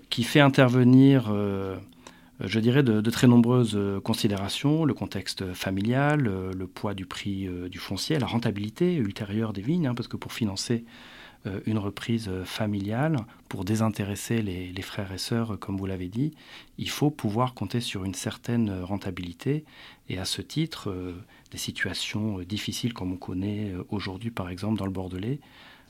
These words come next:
euh, fragilisent, bien sûr, ces, ces transmissions d'exploitation.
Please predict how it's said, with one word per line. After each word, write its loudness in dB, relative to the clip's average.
euh, -8
fragilisent, 2
bien -6
sûr, -4
ces, -6
ces -6
transmissions -6
d'exploitation. -8